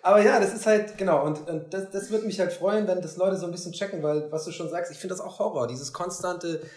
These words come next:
Bewerten und auch dieses, dieses unge-, un-, ungefragte, äh, ungefragte Bewerten, so, "Ja, das war, hast cool gemacht, das, das lass mal lieber sein." Auch gerade übers Aussehen oft so,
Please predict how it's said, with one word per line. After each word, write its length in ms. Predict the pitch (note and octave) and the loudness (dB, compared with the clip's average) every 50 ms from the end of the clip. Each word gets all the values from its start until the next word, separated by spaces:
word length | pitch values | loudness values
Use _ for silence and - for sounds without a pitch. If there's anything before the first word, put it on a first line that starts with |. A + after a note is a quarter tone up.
| - - - - - _ | -20 -20 -20 -20 -20 _
Bewerten 560 | - E3 D3+ D#3+ D#3 E3+ G3+ G3+ - G3+ F#3 F#3 | -10 -6 -2 0 0 0 0 0 -2 -4 -4 -4
und 160 | F3+ - - | -6 -6 -8
auch 160 | - - - | -8 -8 -10
dieses, 360 | - D3+ D#3 D3+ D3 - - - _ _ _ - | -10 -12 -12 -12 -12 -12 -14 -18 _ _ _ -20
dieses 360 | D3 C#3+ D3 C#3 - - _ _ _ _ _ _ _ _ _ _ _ _ _ _ _ - | -16 -14 -12 -12 -12 -12 _ _ _ _ _ _ _ _ _ _ _ _ _ _ _ -4
unge-, 400 | - A#3 C4+ D#4 A3+ A3+ - - | -2 0 2 2 0 0 -2 -4
un-, 140 | A3 A#3+ A#3+ | -4 -4 -2
ungefragte, 1300 | - A#3 C4 D4 D4+ B3 - - - D#3 D#3+ F3+ F#3 - - F#3 F3 F3 E3+ E3 - D#3+ D#3 D3+ D#3 | 0 0 2 2 2 0 -2 -4 -4 -2 -2 -2 -2 -4 -4 -4 -2 -2 -2 -2 0 0 0 0 0
äh, 20 | E3+ | -2
ungefragte 500 | F3 G#3 F#3+ D#3 - - A2+ - - A2+ | -4 -6 -8 -8 -6 -6 -6 -6 -8 -12
Bewerten, 360 | G#2+ G2+ G#2 G2 G2 B2 A2 | -12 -8 -8 -8 -8 -10 -10
so, 140 | G2 G2 F#2+ | -10 -10 -8
"Ja, 160 | G2 C3 C3 | -6 -4 -4
das 240 | B2 D3 - - - | -4 -4 -4 -4 -4
war, 160 | A#2+ A#2 A#2 | -4 -4 -4
hast 200 | C3 A#2+ - - D3 | -6 -8 -10 -8 -8
cool 80 | C3+ | -6
gemacht, 260 | C3 B2+ B2 A#2+ A#2 - | -4 -2 -2 -2 -4 -6
das, 140 | A2+ - | -8 -8
das 160 | - C#3 B2+ - | -8 -8 -6 -8
lass 120 | C3+ B2 | -8 -8
mal 140 | C3 A#2 A2 | -6 -6 -6
lieber 220 | A#2 A2+ A2 G#2+ | -4 -4 -4 -4
sein." 260 | - A#2 A#2 A2 G#2 - - - - - | -4 -4 -4 -4 -6 -10 -16 -18 -16 -16
Auch 100 | B2 - | -12 -8
gerade 200 | - C3+ C3 C3+ | -6 -4 -4 -4
übers 200 | B2+ C3+ B2+ - | -4 -4 -6 -6
Aussehen 400 | - - D4+ - - G#3 C#3 B2 | -8 -6 -6 -4 -2 -2 -2 -2
oft 220 | A2+ A2 - - | -4 -8 -8 -8
so, 200 | - A2 G#2 G#2 | -6 -6 -6 -6